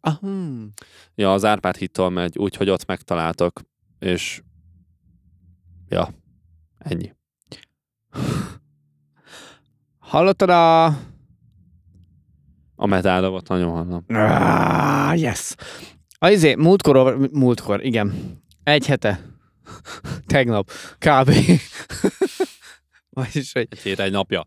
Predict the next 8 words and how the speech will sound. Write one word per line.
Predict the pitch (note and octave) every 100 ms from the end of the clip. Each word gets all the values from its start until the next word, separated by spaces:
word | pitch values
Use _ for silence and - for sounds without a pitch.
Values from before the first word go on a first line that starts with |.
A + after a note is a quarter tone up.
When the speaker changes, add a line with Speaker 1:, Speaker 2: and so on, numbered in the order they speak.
| -
Speaker 1:
Igen. | B2 A2+ G2+ - - - -
A, | B2+ C3 C3+ C#3
Speaker 2:
Hm. | F2+ - _ _ _
Speaker 1:
a | D3+
csávót, | - F#3+ E3 D#3 D#3+
akit | D#3+ E3 -
elítéltek | D#3 D#3 D#3+ C#3+ C#3+ - _ _ _ -
életfogytiglani | D3+ D3 C3+ - C#3 - C#3+ B2+ B2+ B2+ B2 A#2+ A#2+ A#2+